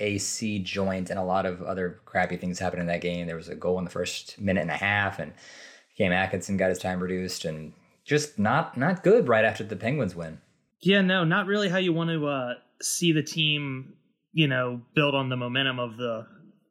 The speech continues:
Speaker 2: big win on Friday night. Obviously, the, the ma-, the major concern coming out of Saturday's game is losing Zach Werenski for a month, considering he has been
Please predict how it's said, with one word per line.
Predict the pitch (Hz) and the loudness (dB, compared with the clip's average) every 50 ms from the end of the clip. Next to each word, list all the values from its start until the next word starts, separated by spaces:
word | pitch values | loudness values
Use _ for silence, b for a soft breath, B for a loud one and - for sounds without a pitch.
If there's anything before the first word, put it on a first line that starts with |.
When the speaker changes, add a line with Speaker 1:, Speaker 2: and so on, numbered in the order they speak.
| _ _ _ _ 143 139 123 | _ _ _ _ -18 -4 0
Speaker 2:
big | 151 147 139 131 | 2 2 2 2
win | 143 139 131 | 0 -2 -2
on | 127 120 | -4 -4
Friday | - 147 143 147 135 120 | -4 -2 -2 -2 -2 -2
night. | 117 117 117 - b b b b b b b b b | -6 -8 -10 -10 b b b b b b b b b
Obviously, | - 185 202 185 208 196 175 - 185 190 185 156 | 2 2 4 6 6 6 4 4 2 4 4 4
the, | 151 156 147 135 127 127 135 | 4 4 2 2 -2 -4 -2
the | 143 135 | -2 -2
ma-, | 131 131 143 160 165 160 - | -2 0 2 4 4 4 2
the | - 147 | 0 -2
major | 139 147 151 156 143 147 143 | -2 0 0 2 2 0 -2
concern | - 131 127 - - 135 131 131 127 127 123 | -2 -4 -4 -4 -2 -2 -2 -2 -2 -4 -6
coming | - 139 139 135 | -8 -6 -6 -4
out | 127 123 123 | -4 -4 -4
of | 117 | -4
Saturday's | - 143 127 123 123 120 110 | -2 -2 -2 -2 -2 -4 -6
game | 113 127 120 117 113 | -4 -4 -4 -4 -4
is | 117 117 113 104 120 120 | -6 -6 -6 -8 -8 -4
losing | 127 131 131 120 123 123 | 0 0 0 0 0 -4
Zach | 117 120 117 117 - | -2 -2 -2 -2 -4
Werenski | 120 113 113 120 - - 127 | -6 -6 -6 -6 -8 -10 -12
for | 117 - 139 | -6 -6 -4
a | 131 | -4
month, | 131 135 139 139 | -2 -4 -4 -4
considering | - 135 127 - 139 131 127 127 120 | -4 -6 -6 -6 -8 -8 -8 -8 -6
he | 127 135 143 131 | -4 -2 -2 -2
has | 131 131 120 117 | -2 -4 -6 -6
been | 113 131 131 131 123 123 123 117 | -6 -4 -4 -2 -4 -4 -6 -10